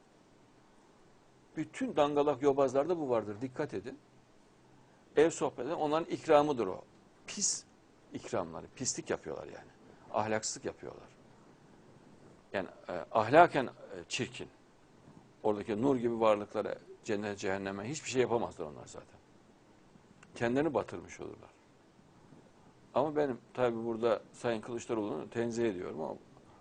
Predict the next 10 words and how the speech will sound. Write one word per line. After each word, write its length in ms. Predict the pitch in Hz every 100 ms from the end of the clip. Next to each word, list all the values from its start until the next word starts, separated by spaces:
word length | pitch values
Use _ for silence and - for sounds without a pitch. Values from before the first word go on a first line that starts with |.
| - - -
boş 260 | 165 -
bulunmuştur. 640 | 107 82 87 113 - 107 -
Yani 220 | 87 87 58 - -
çünkü 360 | - 90 95 - - - - - - - - - -
muhtemelen 640 | 147 123 110 92 95 107
ve 200 | 101 98
orada 280 | 107 104 104
birisi 240 | 107 - 110
anlattı 400 | 95 78 - 82
herhalde. 380 | 82 92 135